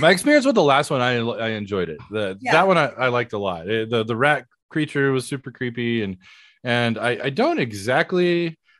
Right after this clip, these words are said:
Speaker 1: like, the poster for this is, is really cool, but I, I don't really, it says a punk rock analog days of V H S. So, like, I don't think nineteen ninety-nine <laughs> when I think that, but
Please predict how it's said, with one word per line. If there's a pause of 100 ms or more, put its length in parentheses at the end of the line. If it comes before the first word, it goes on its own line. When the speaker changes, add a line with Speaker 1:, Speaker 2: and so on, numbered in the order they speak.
Speaker 1:
like,
the
poster
for
this
is,
is
really
cool, (460)
but
I,
I
don't
really,
it
says (400)
a
punk
rock (100)
analog
days
of
V
H
S.
So,
like, (720)
I
don't
think
nineteen
ninety-nine
<laughs>
when
I
think
that,
but